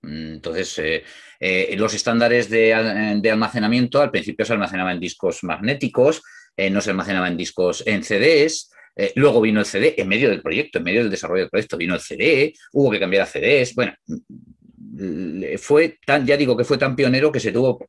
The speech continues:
prácticamente que inventar a sí mismo varias veces. Entonces, el proyecto se lleva a cabo por un acuerdo entre la Fundación I B M, perdón, entre la Fundación Ramón Areces e I B M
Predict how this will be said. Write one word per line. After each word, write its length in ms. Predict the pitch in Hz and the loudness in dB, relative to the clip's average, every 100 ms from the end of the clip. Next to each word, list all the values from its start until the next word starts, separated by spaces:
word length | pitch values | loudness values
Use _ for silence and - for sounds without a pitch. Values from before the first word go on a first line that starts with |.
| _ | _
prácticamente 540 | 123 123 131 123 139 | -2 0 0 0 0
que 60 | 127 | 0
inventar 360 | 98 95 123 | 0 0 0
a 80 | 120 | 0
sí 160 | - 104 | 0 -2
mismo 340 | 85 73 82 | -4 -8 -8
varias 300 | 76 73 73 | -6 -6 -6
veces. 400 | 67 - - - _ - - - | -8 -12 -18 -20 _ -20 -20 -8
Entonces, 240 | - 131 | -2 0
el 60 | 135 | 2
proyecto 300 | 139 151 170 | 0 0 0
se 160 | 160 | 2
lleva 180 | 151 156 | 4 4
a 80 | 143 | 4
cabo 380 | 160 151 165 - - - _ | 4 4 2 0 -16 -20 _
por 200 | 127 123 | 2 2
un 100 | 131 | 2
acuerdo 540 | 127 120 147 143 147 151 | 0 2 2 4 2 2
entre 280 | 123 107 | 0 -2
la 140 | 104 101 | 0 0
Fundación 460 | 117 104 104 127 | 0 0 0 2
I 40 | 117 | 2
B 160 | 117 | 4
M, 320 | 143 147 - - _ _ _ _ - - | 2 0 -2 -6 _ _ _ _ -20 -4
perdón, 380 | 135 123 139 104 | 0 4 2 2
entre 300 | 98 - 107 | -4 0 0
la 100 | 104 | 0
Fundación 340 | 123 107 160 | 0 0 2
Ramón 220 | 131 131 | 2 2
Areces 520 | 120 123 127 123 131 - | 0 0 0 -4 -6 -4
e 80 | 95 | 0
I 140 | 110 | 2
B 140 | 107 113 | 2 2
M 300 | 110 117 | 0 -2